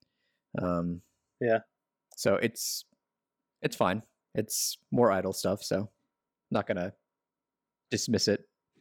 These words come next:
Speaker 1: but that's
Speaker 2: Yeah,
Speaker 1: my
Speaker 2: I
Speaker 1: take
Speaker 2: think
Speaker 1: on it.
Speaker 2: it's, it's my, hmm.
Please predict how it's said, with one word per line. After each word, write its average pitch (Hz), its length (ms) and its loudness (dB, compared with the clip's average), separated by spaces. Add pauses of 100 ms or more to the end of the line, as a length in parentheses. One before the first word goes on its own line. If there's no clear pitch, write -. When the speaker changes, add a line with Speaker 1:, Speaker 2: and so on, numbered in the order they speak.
(140)
Speaker 1:
but - 200 -2 (2250)
that's 113 200 -2
Speaker 2:
Yeah, - 20 -2
Speaker 1:
my 120 60 4
Speaker 2:
I - 20 0
Speaker 1:
take - 60 -4
Speaker 2:
think 185 160 -2
Speaker 1:
on - 80 -10
it. 147 60 0
Speaker 2:
it's, - 640 -12 (180)
it's 135 240 -6
my, 117 760 2 (340)
hmm. 98 220 -6